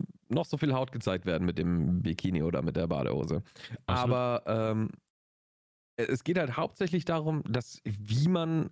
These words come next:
Speaker 1: dann diese Subs zum Beispiel wertschätzt, indem man, oh, mir ist der Sticker jetzt runtergefallen und ballert halt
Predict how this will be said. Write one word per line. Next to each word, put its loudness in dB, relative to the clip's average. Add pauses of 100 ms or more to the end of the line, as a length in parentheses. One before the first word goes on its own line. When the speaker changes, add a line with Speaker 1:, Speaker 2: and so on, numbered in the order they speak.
(120)
Speaker 1:
dann 0
diese 2
Subs -4
zum 0
Beispiel 0
wertschätzt, 0
indem 2
man, 0 (460)
oh, 0
mir 2
ist -2
der 0
Sticker -2
jetzt 0
runtergefallen 0
und -2 (320)
ballert 0
halt -2